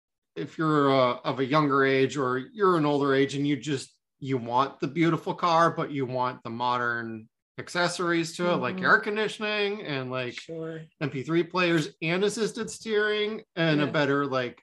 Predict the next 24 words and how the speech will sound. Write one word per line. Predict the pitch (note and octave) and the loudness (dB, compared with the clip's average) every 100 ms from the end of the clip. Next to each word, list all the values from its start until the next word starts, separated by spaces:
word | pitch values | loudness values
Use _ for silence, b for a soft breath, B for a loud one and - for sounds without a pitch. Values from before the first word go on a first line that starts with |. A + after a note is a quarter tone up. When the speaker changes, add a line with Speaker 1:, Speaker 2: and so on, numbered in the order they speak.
| - | -16
Speaker 1:
transmission, | D3 C3+ A#2 D#3+ F3+ G#3+ A3 G#3+ _ - | -8 -6 -4 -4 -2 -2 -4 -8 _ -10
you | F#4 | -4
can | G3+ | 0
absolutely | D#3 E3+ - D#3 A#2+ A2 | 4 2 0 -8 -8 -10
do | A#2 B2 | -8 -8
that. | A2+ G#2 G#2+ | -8 -10 -10
It | A#2 - | -10 -6
just | E3 | -4
comes | - D3 A2+ | -2 -6 -4
down, | D3 B2+ B2 - - _ _ _ _ - | -6 -4 -6 -10 -20 _ _ _ _ -4
it'll | A#3+ | 0
just | F#3 F3 | 0 0
come | - E3 | 2 2
down | C#3+ C#3+ C3 | 4 2 2
to | B2 | 0
how | D3+ | 0
much | C3 - | -2 -6
you | |
wanna | A#2+ G#2 | -8 -8
pay | - A2+ G2+ | -8 -10 -10
for | - | -16
that, | - - _ - A#2 | -20 -20 _ -16 -10
really. | F#3 | -6
Speaker 2:
Sure. | D#3 D#3+ | -6 -8